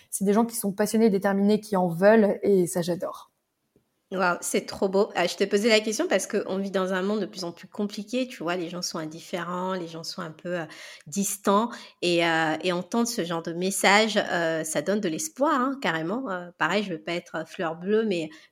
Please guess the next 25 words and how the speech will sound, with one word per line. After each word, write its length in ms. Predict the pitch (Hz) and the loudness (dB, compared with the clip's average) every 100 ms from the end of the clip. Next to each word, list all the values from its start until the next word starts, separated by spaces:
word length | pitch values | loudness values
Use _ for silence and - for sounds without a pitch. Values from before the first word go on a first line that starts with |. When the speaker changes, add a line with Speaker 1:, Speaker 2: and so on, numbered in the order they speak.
| - | -8
Speaker 2:
mais 100 | 160 | -6
il 380 | 165 170 - - | -6 -8 -12 -4
faut 120 | 196 | -4
le 80 | 180 | 0
dire, 220 | 190 302 - | 2 2 4
hein. 340 | 190 208 180 | 4 2 -2
Speaker 1:
<laughs> 20 | 196 | -6
Speaker 2:
On 140 | 175 | -4
doit, 180 | 180 196 | 0 2
on 80 | 220 226 | 2 4
doit 120 | 214 | 2
pas 160 | 214 269 | 4 2
cesser 340 | 269 226 214 | 0 -4 -4
de 80 | 196 | 0
le 140 | 202 | 0
dire 220 | 196 226 240 | 0 -4 -6
parce 160 | 185 - | -10 -8
que 120 | 185 | -10
de 80 | 175 | -10
plus 240 | - 196 | -10 -6
en 80 | 190 | -6
plus, 260 | 226 220 | -6 -10
les 60 | 156 | -8
gens 140 | 170 | -8
sont 180 | 175 - | -10 -12